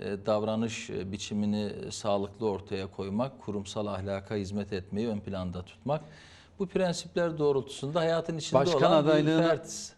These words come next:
Speaker 2: almadınız ama ilçe başkanlığı görevini aldınız
Speaker 1: Hayır,
Speaker 2: galiba.
Speaker 1: e, aldım yanlış bir tarif olur. E, yine, e,
Speaker 2: Seçimle
Speaker 1: partimin,
Speaker 2: geldiniz.
Speaker 1: e, partimin teşvikiyle,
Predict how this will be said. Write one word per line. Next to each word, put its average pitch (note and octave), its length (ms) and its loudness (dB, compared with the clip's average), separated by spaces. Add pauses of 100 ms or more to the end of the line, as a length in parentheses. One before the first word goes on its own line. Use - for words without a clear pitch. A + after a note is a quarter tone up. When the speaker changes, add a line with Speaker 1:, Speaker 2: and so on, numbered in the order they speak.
Speaker 2:
almadınız B2+ 580 4
ama G#3 240 4
ilçe D#3+ 320 0
başkanlığı A2+ 580 -2
görevini A2 400 0
aldınız C#3+ 560 -2
Speaker 1:
Hayır, F#3 320 4
Speaker 2:
galiba. C3+ 160 -2
Speaker 1:
e, C3+ 200 4
aldım D#3 560 4
yanlış D#3+ 460 2
bir C#3 60 -2
tarif A2+ 420 2
olur. D#3 380 0 (120)
E, A#2+ 440 0
yine, D3+ 260 0
e, C#3 200 2 (160)
Speaker 2:
Seçimle G#2 380 0
Speaker 1:
partimin, C#3 440 2
Speaker 2:
geldiniz. C3+ 420 -4
Speaker 1:
e, A2 120 0
partimin B2+ 720 0 (160)
teşvikiyle, B2 1000 -2